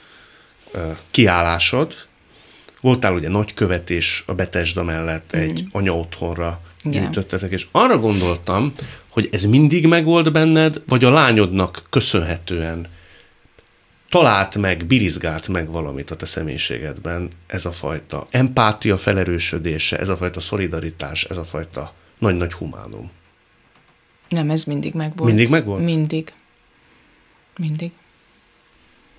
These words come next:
Speaker 2: Ugye ez a Betesda anya otthon, ez egy ilyen, ö, ö, ö, hármas összefogás volt, ö, és egyfajta ilyen, ilyen, ö,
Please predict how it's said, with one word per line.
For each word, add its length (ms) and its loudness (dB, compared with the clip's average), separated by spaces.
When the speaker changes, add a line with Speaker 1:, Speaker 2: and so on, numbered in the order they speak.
Speaker 2:
Ugye 180 4
ez 100 6
a 60 6
Betesda 580 4
anya 260 4
otthon, 340 0
ez 180 2
egy 200 0
ilyen, 440 2
ö, 320 2
ö, 340 2
ö, 360 0
hármas 460 4
összefogás 800 4
volt, 500 4
ö, 300 6
és 300 4
egyfajta 520 2
ilyen, 420 2
ilyen, 600 0
ö, 280 0